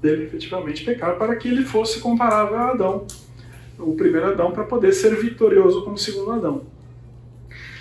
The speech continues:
E aí eu lembrei, é, eu tava pensando em que momento a gente vê Jesus sendo tentado, né? A gente vê efetivamente que são dois momentos.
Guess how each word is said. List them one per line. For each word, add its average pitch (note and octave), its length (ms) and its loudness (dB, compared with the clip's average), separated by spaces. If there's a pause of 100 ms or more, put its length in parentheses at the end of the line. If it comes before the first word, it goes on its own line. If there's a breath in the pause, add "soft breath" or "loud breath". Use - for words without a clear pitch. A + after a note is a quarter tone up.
(220 loud breath)
E F#3 80 8
aí F#3+ 80 6
eu A3+ 80 8
lembrei, B3 640 4
é, F3 200 0
eu E3+ 80 -4
tava F#3 200 -2
pensando G3+ 300 -4
em G3 40 -6
que A3+ 80 -4
momento A3 360 0
a A3+ 60 -2
gente A3 180 -4
vê G3 440 4
Jesus G3 400 -2
sendo G#3+ 260 -2
tentado, G3 500 -2
né? D#3 220 -10
A - 20 -12
gente E3+ 260 -12
vê F#3 80 -4
efetivamente F#3+ 460 -6
que - 60 -14
são G#3 180 -6
dois G3 180 8
momentos. G3 720 -4